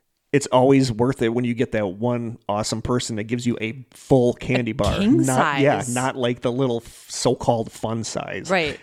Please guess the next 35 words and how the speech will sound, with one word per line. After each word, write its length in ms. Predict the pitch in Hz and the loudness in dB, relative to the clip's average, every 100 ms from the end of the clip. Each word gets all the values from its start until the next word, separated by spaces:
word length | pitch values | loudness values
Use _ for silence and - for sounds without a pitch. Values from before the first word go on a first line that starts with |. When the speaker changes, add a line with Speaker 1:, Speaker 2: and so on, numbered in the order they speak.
| - _ | -20 _
Speaker 1:
You 100 | 139 | 6
know, 160 | 127 104 | 6 6
like, 220 | 123 123 | 2 2
they 80 | 131 | 2
Speaker 2:
You 40 | |
Speaker 1:
give 200 | 127 127 | 4 4
you 60 | 123 | 4
Speaker 2:
get 20 | |
Speaker 1:
the 100 | 110 | 2
Speaker 2:
the 60 | - | -2
full 200 | 165 147 - | -4 -4 2
Speaker 1:
Yeah, 100 | 143 | 2
you 140 | 127 123 | 4 2
get, 80 | |
Speaker 2:
size. 40 | 135 | 0
Speaker 1:
like, 100 | 127 | -2
the 80 | - | -4
full 240 | - 127 | -4 -4
size 360 | - 117 110 - | -2 -4 -4 -6
Three 220 | 127 123 | -4 -2
Musketeers 640 | 107 - - - 127 120 | -2 -6 -6 -2 0 0
bar. 300 | - 113 - | -4 -4 -4
Speaker 2:
Mm-hmm. 200 | 190 202 214 | -4 -4 0
That 80 | 190 | 0
was 120 | 196 | 0
my 100 | 208 | -2
brother's 320 | 170 165 170 | 0 -2 -2
fra-, 260 | - 160 160 - | -4 -6 -6 -4
favorite 400 | 160 156 160 - | -4 -2 -4 -6
Three 180 | - 151 | -10 -6
Musketeers. 540 | 156 - 175 160 151 | -6 -8 -10 -8 -6
Hi, 120 | 156 | -4
Ryan. 300 | 151 143 151 | -4 -4 -6
He's 160 | 160 156 | -6 -6
listening. 360 | 147 156 165 | -8 -8 -10